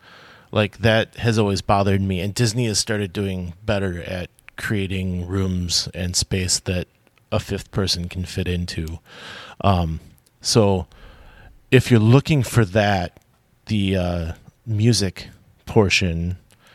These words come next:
has, um, has suites,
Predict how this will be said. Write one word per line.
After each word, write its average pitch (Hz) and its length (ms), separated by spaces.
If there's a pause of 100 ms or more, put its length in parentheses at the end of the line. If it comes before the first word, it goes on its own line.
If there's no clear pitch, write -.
(680)
has, 98 440
um, 85 540 (460)
has 104 220
suites, - 640